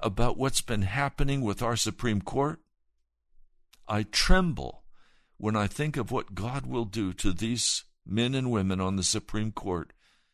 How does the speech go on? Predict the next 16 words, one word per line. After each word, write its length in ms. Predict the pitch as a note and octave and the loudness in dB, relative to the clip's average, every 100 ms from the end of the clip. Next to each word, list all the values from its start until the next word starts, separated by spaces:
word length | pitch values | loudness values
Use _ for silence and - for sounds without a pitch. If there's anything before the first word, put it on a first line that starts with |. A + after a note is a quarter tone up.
| _ _ _ | _ _ _
who 180 | - C3 | -4 -4
vote 340 | F#2+ A#2 A2+ | 0 0 0
such 400 | - - C3 - | -2 -2 -2 -8
wickedness 680 | G2 A#2 - F#2+ E2+ G2 - | -6 -6 -4 -6 -4 -6 -6
before 400 | - G2 - G2+ | -6 -8 -4 -2
an 60 | F#2+ | 0
almighty 440 | F2+ F#2 F#2 F2+ | 0 0 -2 -2
God. 480 | D#2 E2 D2 C#2+ - - _ _ _ _ _ _ _ _ _ _ _ _ _ _ _ _ _ _ _ _ _ _ _ _ _ _ _ _ _ _ _ _ _ _ _ _ _ _ _ _ _ _ _ _ _ _ - _ _ | -6 -6 -6 -8 -12 -20 _ _ _ _ _ _ _ _ _ _ _ _ _ _ _ _ _ _ _ _ _ _ _ _ _ _ _ _ _ _ _ _ _ _ _ _ _ _ _ _ _ _ _ _ _ _ -20 _ _
He 140 | - | -12
is 160 | D2+ - | -10 -6
angry 500 | D#2+ F#2 F#2+ A2 G2+ | 0 0 0 0 0
at 140 | D#2 | -2
the 80 | - | -2
murder 420 | D#2+ F2+ F#2 F2 | 0 2 0 -2
of 120 | D2 C2 | -4 -4
babies. 500 | F2 G#2 A2+ - | -4 -4 -6 -8